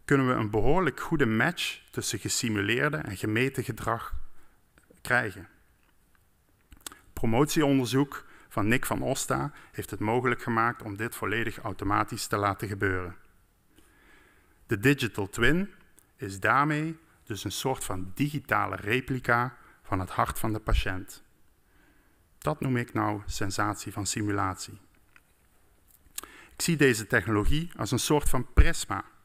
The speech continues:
waarmee je het onzichtbare zichtbaar kunt maken. We kunnen op basis van de reguliere diagnostiek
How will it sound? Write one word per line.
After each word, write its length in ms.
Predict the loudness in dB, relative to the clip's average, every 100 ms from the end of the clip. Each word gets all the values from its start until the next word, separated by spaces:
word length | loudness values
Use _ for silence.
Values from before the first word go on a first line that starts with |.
| _ _ _ -20 -20 -8
waarmee 280 | 0 4 4
je 120 | 4
het 140 | 2 0
onzichtbare 880 | 2 4 4 2 4 2 2 0 -6 -10 _ -6
zichtbaar 480 | -2 -2 -2 -4
kunt 180 | -4 -8
maken. 360 | -6 -6 -8 -14 _ _ _ _ _ _ _ _ _ _ _ _ _ _ _ -2
We 100 | 4
kunnen 280 | 6 4
op 120 | 2 2
basis 340 | 2 2 -2
van 180 | -2 -2
de 60 |
reguliere 680 | 2 2 4 2 2 0 -2
diagnostiek 840 | -2 -2 2 0 0 -4 -4 -10